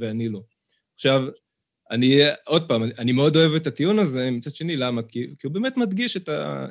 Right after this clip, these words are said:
את, ששורש העניין של האמונה, זה לא איזה תפיסה רציונלית, ולא איזה הוכחה, ולא נשכנע אחד את השני בטיעונים פילוסופיים, אה, אונתולוגיים ואחרים, אלא זה באמת עניין של, אה, אה,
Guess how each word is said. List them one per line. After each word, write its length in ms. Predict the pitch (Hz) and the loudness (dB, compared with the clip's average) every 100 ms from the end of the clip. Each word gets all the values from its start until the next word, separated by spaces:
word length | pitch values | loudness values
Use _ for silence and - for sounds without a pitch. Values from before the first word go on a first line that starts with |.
| 117 | -10
את, 80 | 117 _ | -14 _
ששורש 920 | - 120 123 - - - 143 160 156 | -6 -4 -4 -8 -10 -2 0 2 0
העניין 440 | 143 127 131 143 143 | 2 2 4 2 0
של 200 | 139 131 | 0 0
האמונה, 540 | 120 120 143 151 139 143 _ _ _ _ | 2 2 4 2 2 -4 _ _ _ _
זה 220 | 110 110 123 | -10 -4 2
לא 140 | 139 | 2
איזה 140 | 139 | 2
תפיסה 280 | 127 123 139 | 0 -2 0
רציונלית, 600 | 127 123 123 127 123 110 | 0 -2 -2 -2 -2 -2
ולא 200 | 113 123 | -2 0
איזה 160 | 127 123 | 0 0
הוכחה, 580 | 113 123 110 123 123 117 | 0 -2 -4 -2 0 0
ולא 240 | 113 120 135 | -2 -2 -2
נשכנע 520 | 131 - - 117 123 | -2 -6 -8 -6 -4
אחד 160 | 123 | -6
את 60 | 120 | -8
השני 260 | 117 123 120 | -8 -6 -6
בטיעונים 380 | 113 120 120 | -6 -4 -4
פילוסופיים, 840 | 117 117 113 135 131 131 120 120 117 | -4 -6 -4 -4 -4 -4 -2 -2 -2
אה, 140 | 117 | -2
אונתולוגיים 640 | 117 117 120 147 131 131 120 | -2 -2 2 2 4 2 0
ואחרים, 540 | 117 110 117 135 156 156 _ _ _ _ | -4 -6 -2 2 0 0 _ _ _ _
אלא 260 | 113 123 123 | -4 -2 -2
זה 200 | 123 127 | -2 -2
באמת 320 | 135 147 160 | 0 0 0
עניין 380 | 143 139 139 135 | 0 0 0 -2
של, 240 | 135 123 | -6 -8
אה, 300 | 127 123 120 117 _ _ _ _ _ | -6 -2 -2 -2 _ _ _ _ _
אה, 80 | 117 | -6